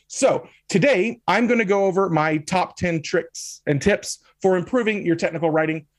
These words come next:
Um, disclaimer, these are my tips. This is Mason's tips. Um, this is what I've learned after spending multiple years when I was writing at DigitalOcean and now I'm writing at Gretl. Um, working with professional editors and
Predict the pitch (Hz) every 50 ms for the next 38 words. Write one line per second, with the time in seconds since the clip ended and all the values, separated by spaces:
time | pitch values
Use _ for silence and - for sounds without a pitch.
0 | _ _ - _ - 156 156 147 139 131 123 120 123 _ _ - 117 175 165 -
1 | - - 240 233 226 233 226 185 165 190 170 170 190 180 185 180 180 175 170 -
2 | 127 - - - - - - - 123 - 156 143 135 - 156 156 165 185 175 -
3 | 175 160 139 127 - - - - - - - - - - - - - - - -
4 | _ _ 143 147 147 139 131 127 123 123 120 - _ _ _ _ _ - 147 147
5 | 143 - 143 160 214 233 214 240 226 190 202 214 208 208 208 175 185 196 208 214
6 | 214 196 - 165 165 165 - 170 165 - - - 190 185 180 175 160 147 147 156
7 | 185 185 - 175 185 208 190 175 180 185 190 196 180 - 156 170 156 151 151 151
8 | 131 135 156 156 165 170 170 151 139 131 160 156 131 135 151 151 156 175 180 -
9 | 190 175 151 147 135 139 135 127 120 123 127 127 127 131 127 127 - 139 156 214
10 | 208 190 196 190 - _ _ _ - - _ 170 170 170 165 160 151 143 131 113
11 | - _ _ _ _ _ _ _ - 175 165 190 196 190 233 196 185 165 170 165
12 | - _ 170 180 - 196 196 190 - 214 208 175 - 175 175 165 151 127 127 117
13 | 110 110 110 - 143 131